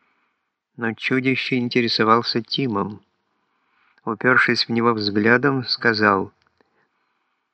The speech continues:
«Ваши вкусы понятны. Похудею, подкачаюсь, завью волосы».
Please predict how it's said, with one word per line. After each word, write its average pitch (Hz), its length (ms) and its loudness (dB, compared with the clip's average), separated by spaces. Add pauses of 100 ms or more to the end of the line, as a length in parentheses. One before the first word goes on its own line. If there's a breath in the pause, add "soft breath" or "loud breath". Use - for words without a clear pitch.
(480)
«Ваши 127 420 2
вкусы 151 460 -2
понятны. 123 720 2 (720)
Похудею, 120 800 0 (560)
подкачаюсь, 117 960 2
завью 110 420 2
волосы». 110 560 0